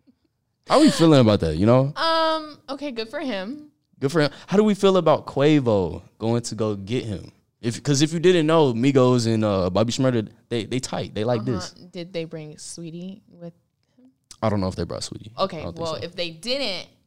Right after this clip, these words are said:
Speaker 2: then I really don't care. But if they did,
Speaker 1: Mm-hmm, mm-hmm.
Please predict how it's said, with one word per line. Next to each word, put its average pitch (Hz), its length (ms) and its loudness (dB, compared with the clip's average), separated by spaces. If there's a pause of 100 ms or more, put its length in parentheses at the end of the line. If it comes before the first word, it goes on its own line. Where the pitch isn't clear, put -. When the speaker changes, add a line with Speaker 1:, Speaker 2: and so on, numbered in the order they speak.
(380)
Speaker 2:
then 170 420 -8 (340)
I 156 120 -8
really 143 300 -16
don't - 200 -18
care. - 160 -20
But 196 160 -6
if 226 100 -6
they 220 140 -8
did, 277 500 -8 (120)
Speaker 1:
Mm-hmm, 104 320 0
mm-hmm. 110 360 -6